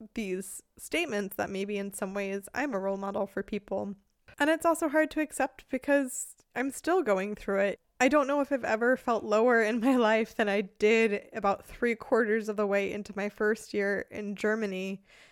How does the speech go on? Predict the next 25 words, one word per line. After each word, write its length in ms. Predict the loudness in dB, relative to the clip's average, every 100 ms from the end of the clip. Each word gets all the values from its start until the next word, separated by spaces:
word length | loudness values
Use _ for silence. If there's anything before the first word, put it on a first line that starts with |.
| _
And 80 | 0
I 80 | 2
don't 160 | 4
know 140 | 2 0
if 100 | 0
I've 140 | -2
ever 260 | -2 -2 -2
felt 360 | 2 0 0
more 800 | -4 -6 -2 0 2 2 2 -2 -8
like 320 | -4 -2 -2
an 100 | -4
imposter 840 | -4 -2 -2 -2 -2 -2 0 -4 -6
than 440 | -6 -6 -4 -8
some 200 | -4 -4
days 380 | 0 0 -2 -8 -14
still 460 | -4 2 2 2
when 140 | -2 -2
I 60 |
walk 320 | 2 2 0
into 200 | -8 -6
work. 480 | -2 0 0 -2 -12 _ _ _ -2
And 300 | 2 2 2
it's 260 | -2 -4 -2
not 300 | -4 -4 -4
been 460 | -2 -2 -4 -10